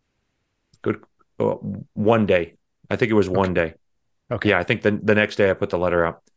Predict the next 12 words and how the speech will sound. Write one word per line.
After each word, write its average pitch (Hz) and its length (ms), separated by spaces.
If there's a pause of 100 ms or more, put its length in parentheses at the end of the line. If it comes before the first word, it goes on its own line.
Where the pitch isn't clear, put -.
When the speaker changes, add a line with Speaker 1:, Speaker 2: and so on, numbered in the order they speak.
(840)
Speaker 1:
And 98 520 (1600)
I 139 140
said, 127 520 (480)
uh, 101 540 (2250)
he's, 120 280
you 123 300
know, 120 240
I 110 100
think 131 200
he 143 140
said, 120 200
"Why 110 680